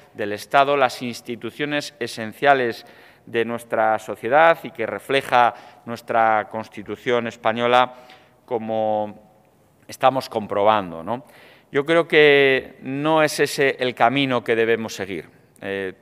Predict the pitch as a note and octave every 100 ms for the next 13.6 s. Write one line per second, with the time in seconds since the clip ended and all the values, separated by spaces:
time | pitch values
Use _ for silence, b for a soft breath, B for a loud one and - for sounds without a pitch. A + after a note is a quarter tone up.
0 | _ B2 A#2 A2+ G2+ G2+ F2+ G2 D#2+ D#2+
1 | _ b b b A2+ A#2 - A#2 B2 D3
2 | C#3+ C#3+ B2 B2+ - C3 C3+ C3 C3+ -
3 | B2+ C3+ C3 A#2+ A#2 A2+ A#2 A#2+ A#2+ A#2
4 | - A2 G2+ A2 A2+ A#2 G2+ E2+ B B
5 | B G2+ G#2 G#2 G#2 - C#3 C#3+ C3 C3
6 | A2+ G#2+ G#2 C#3 C#3 A#2 G#2+ G#2+ B2+ C3+
7 | B2+ B2 A#2 A#2 A2+ G#2+ - A#2+ A#2 G#2+
8 | G#2+ B2 A#2+ A2+ G#2 - b b b b
9 | b G2+ G#2 G2+ G2 G2 F#2 - - -
10 | - _ A2 G#2+ G#2+ B2+ B2+ C3+ B2+ A#2+
11 | B2+ B2 A2+ B2 A#2+ - A#2 A2 - G#2+
12 | A#2 A#2+ G#2+ - A#2+ A#2 A#2 C3 B2 -
13 | A2 G#2+ G#2 A2+ F2+ E2+